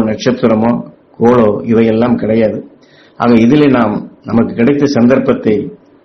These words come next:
நல் உணர்வுகளை வளர்க்கக்கூடிய சந்தர்ப்பமாக நாம் ஒவ்வொரு நாளும் ஒவ்வொரு நொடி பொழுதும் அந்த அருள் வழியிலே நமக்குள் அந்த ஈசன் இருக்கின்றான், அருள் மகிழ்ச்சி நல் சக்திகளை நான் பெறுவேன் என்று நம்மை நாம் உயர்த்தி பார்த்து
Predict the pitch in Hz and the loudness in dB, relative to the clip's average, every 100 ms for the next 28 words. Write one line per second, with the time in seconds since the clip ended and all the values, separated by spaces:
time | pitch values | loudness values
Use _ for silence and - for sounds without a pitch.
0 | _ _ 98 117 143 123 131 123 110 127 | _ _ -4 2 2 4 2 2 2 0
1 | 143 135 123 - 117 135 135 135 123 113 | -2 -2 0 0 0 0 0 0 0 0
2 | 110 110 123 123 113 123 131 117 120 113 | -2 0 2 2 2 2 2 2 2 2
3 | 117 131 127 110 104 98 - - _ _ | 2 2 2 0 0 -4 -12 -20 _ _
4 | _ _ _ - 117 110 113 143 131 120 | _ _ _ 0 2 2 2 4 4 4
5 | 110 104 90 - - - 110 131 135 127 | 2 2 -2 -8 -20 -8 -2 0 2 2
6 | 120 110 127 123 117 120 120 117 110 101 | 2 2 2 2 2 0 0 0 0 -2
7 | - _ _ 113 120 113 120 127 131 117 | -8 _ _ -2 0 2 2 0 0 0
8 | 135 120 127 113 110 101 110 120 107 104 | 0 -2 0 0 0 -2 0 0 0 -2
9 | 95 95 - - _ _ - 104 131 143 | -4 -6 -12 -20 _ _ -8 0 2 4
10 | 131 117 113 127 - 120 117 107 110 | 2 4 4 2 0 0 0 -2 -4